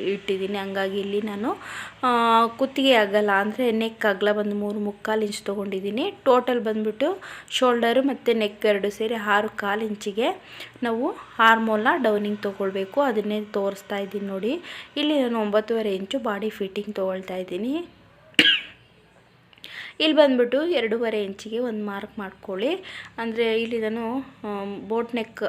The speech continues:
ಅಂದರೆ ಬೋಟ್ ನೆಕ್ ಇಡ್ತಾ ಇದ್ದೀನಿ ಹಿಂದೆ. ಅಂದರೆ ಇದಕ್ಕೆ ಫ್ರಂಟು ಡೀಪ್ ಇಡ್ತಾ ಇದ್ದೀನಿ ಫ್ರೆಂಡ್ಸ್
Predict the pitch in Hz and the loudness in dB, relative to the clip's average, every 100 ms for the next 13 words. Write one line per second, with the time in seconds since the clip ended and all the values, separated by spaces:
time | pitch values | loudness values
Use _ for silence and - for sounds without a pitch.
0 | - 214 214 208 208 208 - _ _ _ | -4 -4 -4 -2 -2 -2 -12 _ _ _
1 | _ - - - 214 214 - - 214 208 | _ -14 -14 -8 -4 -4 -4 0 0 0
2 | 214 202 208 196 196 202 202 320 - - | -2 -2 -4 -8 -8 -6 -4 -6 -8 -16
3 | - - 254 254 269 254 254 269 247 247 | -14 -4 -2 0 0 0 0 2 2 2
4 | 226 240 247 - 277 269 214 240 240 214 | 2 2 0 2 4 4 2 -2 -2 -4
5 | - 214 208 202 247 311 | -2 -2 -2 -4 -4 -6